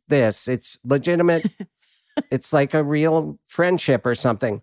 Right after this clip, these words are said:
Speaker 1: Once they show up to a show and I know the person's name because I've interacted with them for two years.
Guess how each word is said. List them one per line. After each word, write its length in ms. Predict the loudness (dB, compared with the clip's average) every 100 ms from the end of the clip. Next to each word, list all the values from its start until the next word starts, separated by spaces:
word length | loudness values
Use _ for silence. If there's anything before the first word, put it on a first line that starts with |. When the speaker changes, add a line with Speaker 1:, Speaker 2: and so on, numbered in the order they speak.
| -4
Speaker 1:
Once 340 | 0 2 0 0
they 220 | 0 0
show 380 | 0 2 2 2
up 340 | 0 -2 _ _ _
to 180 | -2 0
a 60 | 0
show 580 | 2 2 4 2 0 -6
and 160 | -2 2
I 100 | 4
know 600 | 4 4 4 2 0 -4 _ _ _ _
the 80 | -4
person's 560 | 0 0 2 0 0 0
name 360 | 2 4 2
because 360 | 0 0 0 0
I've 140 | 0
interacted 640 | 2 4 4 2 0 -4 -6
with 180 | -6 -4
them 200 | -6 -4
for 160 | -6
two 220 | -6 -4
years. 580 | -2 -2 -2 -2 -6 -12